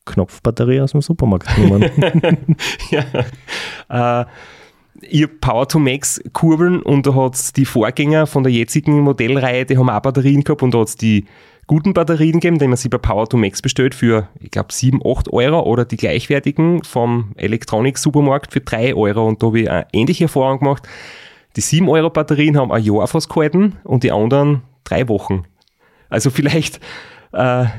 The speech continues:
Speaker 2: ich würde jetzt nicht Ursachenforschung betreiben, vielleicht stimmt das gar nicht, aber es könnte sein.
Speaker 1: Jedenfalls ist das passiert und deswegen können wir keine Endanalyse machen. Ich habe ja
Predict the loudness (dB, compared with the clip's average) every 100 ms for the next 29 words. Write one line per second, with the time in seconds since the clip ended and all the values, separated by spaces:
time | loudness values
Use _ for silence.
0 | -12 -18 -6 -2 0 2 2 0 0 0
1 | 2 2 2 0 0 0 2 0 0 0
2 | 0 -2 0 2 2 0 -2 0 0 0
3 | 0 -2 0 0 0 -2 -2 -2 -4 -10
4 | _ _ _ _ -8 -2 2 2 2 0
5 | 0 -4 -16 -20 -20 _ _ _ _ _
6 | _ _ -2 -2 0 -2 -2 -4 0 0
7 | -2 -10 _ -20 -20 -20 -4 0 0 0
8 | 0 0 0 0 0 -4 _ _ -16 -8
9 | -4 -2 -4 -10 -6 -2 -2 -2 0 2
10 | 4 2 2 2 2 0 2 2 2 -6
11 | _ _ _ _ -2 0 2 2